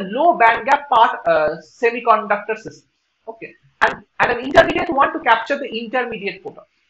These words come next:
This way, you can minimize both the thermal losses and the transmission losses and increase the available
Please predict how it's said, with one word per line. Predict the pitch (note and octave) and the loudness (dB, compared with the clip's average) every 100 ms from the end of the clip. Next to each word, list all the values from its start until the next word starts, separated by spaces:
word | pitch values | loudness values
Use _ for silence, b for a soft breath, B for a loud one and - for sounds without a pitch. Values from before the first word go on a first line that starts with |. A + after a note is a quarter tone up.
| _ _ _ | _ _ _
This | - F#4 A4+ | -4 0 0
way, | A3+ G#3 A3 - _ _ | 0 -2 -2 -8 _ _
you | B3+ | -12
can | B3 D#4 C#4 A3 | 0 0 0 -8
minimize | C#4 F#4 G#3 G#3 E4+ - _ _ | -8 -2 0 0 -2 -12 _ _
both | D#3+ C#4 E4 | -4 -2 0
the | C#4+ - | -2 -2
thermal | A3+ A#3 C#4 D#4+ | 0 0 2 2
losses | D#4+ E4 F4+ F4+ - _ _ A3 | 4 2 0 -8 -10 _ _ 0
and | D4 - | 0 0
the | C#4+ | -2
transmission | A#3+ G#3+ G#3 G#3+ G#3+ F3 | 0 -2 -2 -10 -8 -8
losses | D3+ D3 A#3+ - _ _ - | -8 -8 -10 -10 _ _ -4
and | A3+ | -4
increase | A#3+ B3 D#4+ F4+ E4+ | -4 -8 -4 -2 -2
the | - - _ F#3+ | -8 -10 _ 0
available | G#3+ C4+ D4 D#4 D#4+ E4 | 2 2 0 0 -4 -8